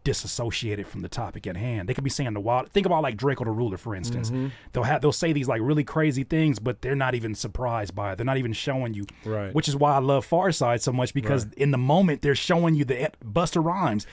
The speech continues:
Speaker 1: He's showing you in the
Speaker 2: Right.
Speaker 1: moment, like, ooh-ha, like, he's
Speaker 2: Right.
Speaker 1: the passion is, is, is, but it seems like a lot of things maybe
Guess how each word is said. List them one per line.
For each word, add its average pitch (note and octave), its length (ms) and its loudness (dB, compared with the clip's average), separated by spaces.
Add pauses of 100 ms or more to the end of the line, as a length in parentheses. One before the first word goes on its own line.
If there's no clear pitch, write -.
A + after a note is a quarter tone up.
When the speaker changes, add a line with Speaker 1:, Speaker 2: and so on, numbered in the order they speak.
(120)
Speaker 1:
He's G3+ 160 2
showing G3 400 0
you F3+ 120 -2
in E3+ 60 0
the D#3+ 60 2
Speaker 2:
Right. D#3+ 80 2
Speaker 1:
moment, F#3 260 2
like, C3 120 2
ooh-ha, C#3 560 0
like, A2+ 180 -2
he's C#3+ 260 -2
Speaker 2:
Right. F#2 100 -8 (220)
Speaker 1:
the B2 100 -2
passion F3 460 0
is, B2+ 140 -2
is, B2 220 -2
is, B2 220 -4 (320)
but C#3+ 100 0
it D3 60 4
seems F3+ 220 2
like A#2+ 140 2
a A#2 40 0
lot B2+ 280 2
of B2 80 2
things C#3+ 340 0
maybe C3+ 380 0